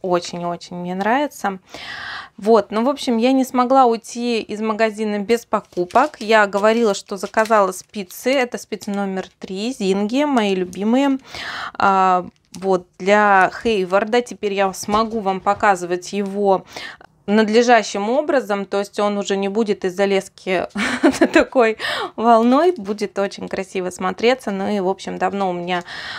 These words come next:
а, была мечта заказать спицы номер три, потому что у меня есть они все такого старого образца.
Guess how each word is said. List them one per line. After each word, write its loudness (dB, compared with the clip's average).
а, 0
была 2
мечта -4
заказать -2
спицы -12
номер -2
три, -6
потому 0
что -6
у -6
меня -4
есть -6
они -8
все -10
такого -6
старого 0
образца. -2